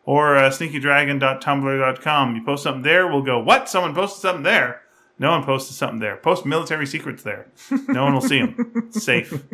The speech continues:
Speaker 1: Write your journal there.
Speaker 2: Mm-hmm.
Speaker 1: No one will see it. Be safe. And if you wanna email us, uh, sneaky D at sneaky dragon dot com, sneaky D, sneaky dragon dot com.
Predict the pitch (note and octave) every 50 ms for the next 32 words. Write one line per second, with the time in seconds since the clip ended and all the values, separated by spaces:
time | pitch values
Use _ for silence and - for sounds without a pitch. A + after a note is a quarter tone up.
0 | - - - - - - - - - _ _ _ - C#3+ D#3 E3+ E3+ D3 B2+ D#3
1 | F3+ G3+ G3 F3 C#3+ B2 A2+ F#2+ - - - _ _ _ - A2+ A2+ A2 C3 F#3
2 | A3 - - C3 C3 C3 A2+ - - A#2 G#2+ - - - _ _ - - - -
3 | - - - - _ _ - - - - - D3+ C#3+ E3 F3 F3 E3 D#3+ E3 E3+
4 | D#3+ D3+ D3 C#3 C3+ C3+ - - - C3 B2 A#2+ A#2 - - D3+ C3+ C3+ B2+ C3+
5 | C3+ B2+ B2 A#2+ - - C#3 C#3 C3+ B2 A#2+ A#2+ A#2+ A#2+ A#2+ A#2+ A#2+ A2+ A#2 A#2+
6 | - - A#2 A2+ A2+ A2+ - - B2 A#2+ B2+ A#2+ A#2 A#2 - - - - - F3+
7 | - - B2 A2 A2+ A2 A#2 A#2+ B2 A#2+ A2+ G#2+ G#2+ G#2 A2 A2+ A#2+ A2+ - -
8 | - C#3 D3+ - C#3+ - -